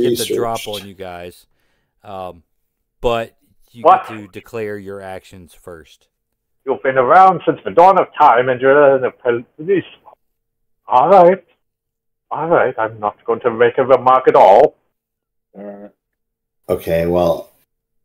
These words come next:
Speaker 2: I'm declaring that I'm going to leap at Petey.
Speaker 1: Okay.
Speaker 2: Claws out and, uh,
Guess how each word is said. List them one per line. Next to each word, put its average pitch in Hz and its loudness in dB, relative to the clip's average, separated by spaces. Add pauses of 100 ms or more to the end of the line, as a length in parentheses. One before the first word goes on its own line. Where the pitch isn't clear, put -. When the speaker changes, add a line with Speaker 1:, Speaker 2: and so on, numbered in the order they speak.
(320)
Speaker 2:
I'm 98 -2
declaring 95 -2
that 92 2
I'm 90 0
going 90 2
to 78 -4
leap 78 -4
at 113 0
Petey. 107 -4 (760)
Speaker 1:
Okay. 101 -18
Speaker 2:
Claws 95 4
out 98 -2 (280)
and, 87 -2
uh, 85 2